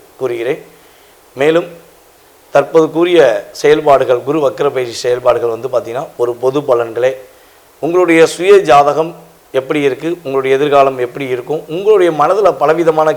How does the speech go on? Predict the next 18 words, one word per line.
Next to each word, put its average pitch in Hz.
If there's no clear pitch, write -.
கேள்விகள் 143
இருக்கும். 139
So 208
அந்த 180
கேள்விக்கான 180
விடைகளை 156
நீங்கள் 139
மிக 151
தெளிவாக 143
துல்லியமாக 139
தெரிஞ்சுக்கணும்னு 131
ஆசைப்பட்டீங்கன்னா, 120
கீழே 170
உள்ள 143
நம்பருக்கு 131
உங்களுடைய 131
மொபைல்லேருந்து, 131
WhatsApp-லேருந்து 127